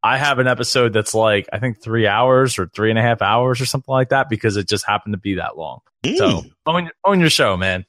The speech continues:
Speaker 2: Oh, I'm gonna have to write that down. <laughs>
Speaker 1: <laughs>
Speaker 2: But, uh, I, well, I do have a few qu-, few more questions to ask you, though.
Speaker 1: All right, go ahead, shoot.
Speaker 2: All right. What has been either your biggest regret,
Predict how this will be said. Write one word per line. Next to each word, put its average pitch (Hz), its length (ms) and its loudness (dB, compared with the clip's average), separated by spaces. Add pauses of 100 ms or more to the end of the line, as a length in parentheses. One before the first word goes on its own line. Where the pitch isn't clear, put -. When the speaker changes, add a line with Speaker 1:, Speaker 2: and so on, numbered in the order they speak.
(180)
Speaker 2:
Oh, 73 420 -2 (160)
I'm 139 100 -8
gonna 190 120 -6
have 69 120 -8
to 69 100 -6
write 95 340 -2
that 135 180 2
down. 139 420 -2
<laughs> - 20 -8 (760)
Speaker 1:
<laughs> 143 1300 -2 (720)
Speaker 2:
But, 110 480 -2
uh, 104 340 0 (340)
I, 135 120 -2 (120)
well, 117 260 0
I 104 80 0
do 107 220 2
have 110 180 0
a 104 60 -2
few 110 320 0
qu-, - 240 -2
few 131 160 0
more 107 120 2
questions 85 360 -4
to - 120 -2
ask 80 260 -4
you, 73 100 -10
though. - 260 -10 (220)
Speaker 1:
All 339 60 -2
right, 233 100 -2
go 196 100 2
ahead, 208 260 2
shoot. - 280 -2 (200)
Speaker 2:
All 123 120 -4
right. 107 240 -4 (220)
What 143 260 0
has 180 340 0
been 107 720 0 (280)
either 110 420 2
your 95 260 2
biggest 90 360 -2
regret, 82 760 -2